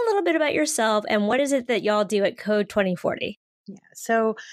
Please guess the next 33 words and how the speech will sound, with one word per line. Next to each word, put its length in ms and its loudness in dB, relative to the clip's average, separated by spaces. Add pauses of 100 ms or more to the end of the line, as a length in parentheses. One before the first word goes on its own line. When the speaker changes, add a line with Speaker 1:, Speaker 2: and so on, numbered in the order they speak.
(520)
Speaker 2:
I'll 80 -2
start 220 -2
with 160 -2
Code 160 0
twenty 240 -2
forty 220 2
first. 640 -2
Code 160 2
twenty 240 2
forty 400 0
exists 360 -2
because 300 -8
we 140 -2
want 260 -2
proportional 480 -4
representation 720 -2
of 140 -6
Black 200 0
and 80 -6
Latinx 480 -4
people 400 0
in 180 -6
tech. 280 -8 (720)
We 400 -2
come 180 -2
at 200 -2
this 200 -2
from 220 -2
a 40 -8
place 280 -8
of 100 -12
knowing 360 -6
that 160 -8